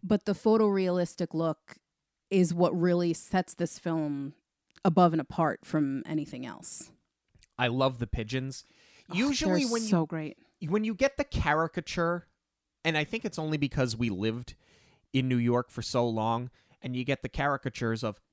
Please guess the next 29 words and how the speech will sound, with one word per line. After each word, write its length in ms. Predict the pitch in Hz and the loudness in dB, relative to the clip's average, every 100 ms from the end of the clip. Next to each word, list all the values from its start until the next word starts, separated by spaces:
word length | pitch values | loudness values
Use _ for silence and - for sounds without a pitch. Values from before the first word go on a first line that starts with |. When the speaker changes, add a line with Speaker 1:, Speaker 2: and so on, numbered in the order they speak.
| _ - | _ 6
Speaker 2:
"Oh, 600 | 311 302 269 233 185 180 | 10 12 12 10 6 2
Vinny, 320 | 320 320 277 | -2 -2 -2
Speaker 1:
Hey, 240 | 294 294 302 | 2 4 8
Speaker 2:
Joey, 20 | |
Speaker 1:
yo. 300 | 339 320 285 | 10 12 12
Speaker 2:
hey, 360 | 226 226 285 320 | 12 10 10 12
oh, 320 | 311 277 254 | 12 12 12
hey, 140 | 311 | 12
oh, 420 | 311 302 254 214 233 | 12 12 12 10 10
I'm 200 | 269 302 | 10 10
walking 480 | 320 320 - 277 226 | 10 8 6 4 6
here." 360 | 196 147 113 - | 8 8 6 2
Like, 200 | 151 - _ - - - _ _ | -4 -4 _ -20 -20 -20 _ _
it, 160 | 180 175 _ _ _ _ _ _ | 2 2 _ _ _ _ _ _
first 340 | 269 294 - | 6 6 6
off, 280 | 190 156 - 185 | 6 4 0 -2
it's 160 | - | 4
aggravating 580 | 170 180 175 170 165 170 | 6 4 2 0 0 0
because 320 | 151 - 143 | -2 -2 -2
I 80 | 127 | 0
know 340 | 113 120 131 131 | -2 0 0 -2
two 180 | - 143 | -6 -8
dozen 300 | 123 120 117 | -8 -8 -10
people 360 | - 117 123 | -8 -4 -2
that 180 | 117 110 | 0 0
are 120 | 101 107 | -2 -2
that 180 | 104 | -6
exact 460 | 107 107 117 113 - | -8 -4 -4 -4 -8
thing. 380 | - 98 107 | -14 -10 -10